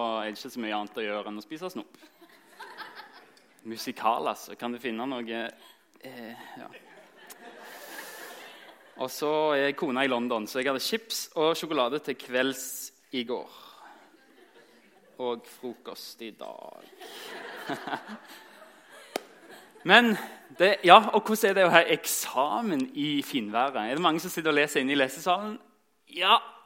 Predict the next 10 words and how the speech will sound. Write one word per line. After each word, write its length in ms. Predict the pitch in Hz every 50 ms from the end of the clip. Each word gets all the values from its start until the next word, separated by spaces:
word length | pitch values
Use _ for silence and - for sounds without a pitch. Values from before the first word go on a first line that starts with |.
| - -
noen 320 | 180 170 160 151 160 180 180
som 160 | 185 185 185
går 200 | 170 175 165 160 170 185
ut, 200 | 196 190 - - - - 160
men 160 | 151 151 156
det 140 | 151 151 147
er 80 | 156
jo 140 | 156 156 151 151
utrolig 540 | 151 151 - - - 160 151 156 160 156 151
gøy. 240 | 156 156 160 165 -